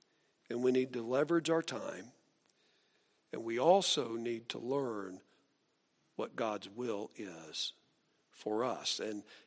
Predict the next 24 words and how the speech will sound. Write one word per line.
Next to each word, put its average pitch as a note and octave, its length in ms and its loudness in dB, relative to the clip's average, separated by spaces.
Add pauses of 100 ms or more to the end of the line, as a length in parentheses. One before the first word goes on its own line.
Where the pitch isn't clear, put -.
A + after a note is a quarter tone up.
(120)
at - 180 -4
different B2 340 -2
points D3+ 340 4
in D3+ 100 2
your D#3 120 4
life, D3+ 300 2
it's - 160 0
gonna C#3 200 0
be C#3 120 0
different - 480 -2
things. D#3+ 320 0
There's G#2 160 -4
gonna B2 180 -4
be B2 160 -6
different, C3+ 460 -2
uh, C3+ 60 0 (560)
divine C#3 460 2
appointments - 640 -2
that C3 160 -6
he B2 120 -8
brings A#2+ 400 -6
up. B2 280 -8 (2750)
In D3+ 80 6
Ephesians D#3+ 720 6